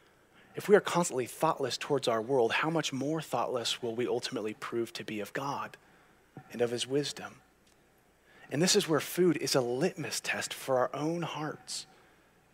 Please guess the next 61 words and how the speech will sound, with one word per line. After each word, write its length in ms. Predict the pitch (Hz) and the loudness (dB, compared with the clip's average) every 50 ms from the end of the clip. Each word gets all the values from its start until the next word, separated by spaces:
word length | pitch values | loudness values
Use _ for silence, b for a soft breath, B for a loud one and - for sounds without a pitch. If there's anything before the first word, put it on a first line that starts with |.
| b b b b b | b b b b b
If 200 | 143 135 - - | 0 0 0 0
you 140 | 143 160 190 | 0 2 4
don't 220 | 196 202 165 - | 4 4 4 2
trust 340 | - - 170 151 151 - - | 0 2 2 2 2 2 -2
that 100 | 165 143 | -2 0
God 240 | - 131 127 143 147 | 0 2 2 2 2
will 80 | 143 | 2
be 140 | 131 131 120 | 0 0 -4
faithful 480 | - - - - 135 143 - - - 147 | -6 -4 -2 0 0 0 0 -2 -4 -4
to 160 | 143 - - | -2 -4 -6
you 220 | 123 117 123 143 147 | -6 -4 -2 -2 -2
in 80 | 131 | -2
saying 320 | - - - 127 120 117 117 | -2 -2 -2 0 0 0 0
no 220 | 117 120 139 151 | 0 2 2 2
to 160 | - - 127 | 0 -2 -4
another 260 | 110 113 123 127 135 135 | -4 -2 0 0 2 0
bowl 240 | 127 131 123 120 | 2 2 2 2
of 100 | 120 113 - - | 2 2 0 -2
ice 240 | - 110 113 - | -2 0 0 0
cream, 400 | - - - - 143 160 170 175 B B B B B B | -2 -2 -4 -4 -4 -4 -4 -6 B B B B B B
do 80 | - 147 | -2 0
you 160 | 175 190 185 | 2 4 4
really 340 | 160 147 147 165 175 180 170 | 6 6 6 8 8 6 6
believe 440 | - 147 135 139 160 185 185 156 - | 4 2 2 2 4 2 2 4 2
that 120 | 131 120 | 2 2
God 200 | - 131 123 135 | 4 2 2 2
will 60 | 139 | 2
be 140 | 131 135 123 | 0 0 -2
faithful 400 | - - - 147 147 - - 139 | -2 0 0 0 0 0 -2 -6
to 180 | 123 - - 120 | -6 -6 -6 -6
you 80 | 110 | -6
when 140 | 107 113 113 | -8 -8 -8
the 60 | 113 | -2
stakes 440 | 107 - - - 147 156 143 - - - | 0 0 2 2 2 0 2 0 -2 0
are 120 | 143 131 | 0 0
raised 460 | 123 113 110 123 147 135 123 113 - - | 0 0 0 0 0 0 -2 -4 -4 -6
and 160 | 123 123 127 | -6 -4 -2
you're 100 | 131 139 | 0 2
saying 340 | 143 - 147 143 139 127 120 | 2 4 4 2 2 0 0
no 260 | 131 139 135 127 B B B B B B B | 2 2 2 2 B B B B B B B
to 120 | - - 131 | -4 -4 -2
lust 600 | 113 117 120 131 143 143 - - - - - - | -2 -2 0 2 2 4 4 4 2 2 0 -2
or 100 | - 123 | -6 -6
to 240 | 110 - - - - | -6 -8 -10 -6 -2
alcohol 520 | 123 147 147 - - 123 - 131 110 101 | 0 0 0 -2 -4 -6 -4 0 0 2
or 100 | 95 110 | 2 0
to 140 | - - 123 | 0 -2 0
something, 480 | - - - 165 160 - - 156 147 143 B B B B B B B | 0 2 2 2 0 2 2 2 2 2 B B B B B B B
uh, 100 | 131 120 | 4 4
or 180 | 113 113 123 - - | 4 2 0 -2 -2
not 220 | 151 139 156 147 | 0 0 0 2
just 200 | 143 135 127 - | 0 0 0 0
to 100 | - - | 0 -2
alcohol, 280 | - 110 - - 107 117 | -4 -4 -2 0 0 0
excuse 240 | - - - 123 117 | 2 0 -2 -2 -2
me, 60 | 117 | -4
to 120 | - - | -6 -6
drunkenness 600 | - - 131 135 147 160 - 123 107 110 104 - | -6 -2 2 2 2 2 2 -2 -4 -4 -4 -2
or 80 | - 131 | -2 0
to 60 | 127 | 2
something 440 | - - - 170 160 - 156 135 - | 2 4 4 4 2 2 0 0 -2